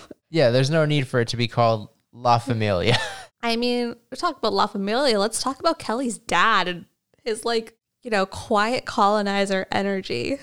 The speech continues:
Speaker 1: I know. Why? <sighs> All right. So Kelly's dad, I guess he's what, like, a, a photojournalist?
Speaker 2: Yeah.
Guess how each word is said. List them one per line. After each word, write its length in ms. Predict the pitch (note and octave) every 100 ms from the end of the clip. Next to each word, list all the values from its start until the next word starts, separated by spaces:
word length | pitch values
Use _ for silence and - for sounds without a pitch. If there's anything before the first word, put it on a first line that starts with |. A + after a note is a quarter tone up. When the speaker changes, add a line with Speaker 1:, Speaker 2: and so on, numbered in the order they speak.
| - _ _
Speaker 1:
I 140 | C3 C#3+
know. 240 | E3+ A#2+
Why? 560 | A2 A#2 B2+ D#3 D#3+ - - _
<sighs> 180 | _ A#2 A#2+ - - -
All 80 | A#2
right. 260 | G2+ -
So 460 | - A#2 G#2+ A2 - _
Kelly's 420 | - D3 E3+ F3 A#2
dad, 600 | A#2 A2 G#2+ G#2+ G#2 - A2+
I 120 | A2+
guess 440 | A2 G#2+ - - -
he's 320 | A#2+ A#2 A2+
what, 260 | A2 G2+ F2
like, 180 | G#2+
a, 300 | G2 F2+ F#2 -
a 120 | G#2 G2+
photojournalist? 1300 | - A2+ A2 A2+ A2 A2 G2+ G#2 B2 C#3+ - - - _
Speaker 2:
Yeah. 520 | A3 G3+ G3 F#3 F#3